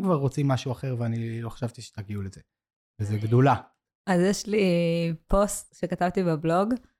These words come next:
Speaker 2: אה, שנקרא "פעילים כמומחי תוכן", ובעצם לקחתי, אה, מאמר שמישהי כתבה שהיא אישה אפרו-אמריקאית בארצות הברית, והיא איזה מנכ"לית סופר בכירה כזה,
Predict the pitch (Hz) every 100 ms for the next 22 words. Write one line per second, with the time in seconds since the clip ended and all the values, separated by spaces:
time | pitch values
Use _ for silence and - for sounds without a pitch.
0 | _ _ - 175 170 180 175 170 180 180
1 | 180 170 - 165 190 196 165 156 190 170
2 | 180 165 - 185 226 254 _ - 170 170
3 | 165 190 226 196 170 190 185 - 208 190
4 | 165 165 165 160 165 175 190 196 175 160
5 | 160 160 165 185 208 190 156 170 165 -
6 | 165 160 160 - 175 170 170 165 165 160
7 | - 170 - 180 165 151 170 170 147 156
8 | 175 170 147 156 185 - 180 165 156 160
9 | 156 160 165 180 156 143 185 170 - -
10 | - 202 175 - 165 151 165 180 190